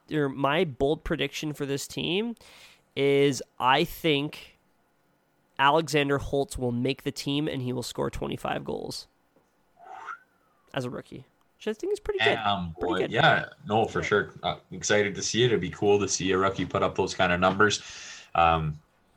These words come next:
Speaker 2: let's see if they do it.
Speaker 1: All right.
Speaker 2: Uh, next up, and this is surprising to me. So the Devils were at a three point, were at a point three six six.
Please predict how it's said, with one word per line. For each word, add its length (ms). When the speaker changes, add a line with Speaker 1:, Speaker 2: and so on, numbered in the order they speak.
Speaker 2:
let's 140
see 80
if 60
they 100
do 140
it. 180
Speaker 1:
All 180
right. 300
Speaker 2:
Uh, 120
next 320
up, 260
and 220
this 340
is 240
surprising 800
to 100
me. 220
So 180
the 140
Devils 480
were 160
at 80
a 60
three 340
point, 360
were 180
at 80
a 40
point 360
three 260
six 440
six. 380